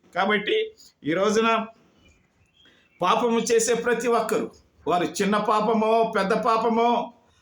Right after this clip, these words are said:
ఆ, లేదా మధ్య పాపమో చివరి పాపమో, లాస్ట్కు ఏ పాపమో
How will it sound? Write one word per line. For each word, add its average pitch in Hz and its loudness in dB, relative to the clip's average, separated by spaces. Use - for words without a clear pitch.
ఆ, 269 0
లేదా 214 2
మధ్య 190 0
పాపమో 240 0
చివరి 233 2
పాపమో, 240 0
లాస్ట్కు 240 0
ఏ 202 2
పాపమో 254 2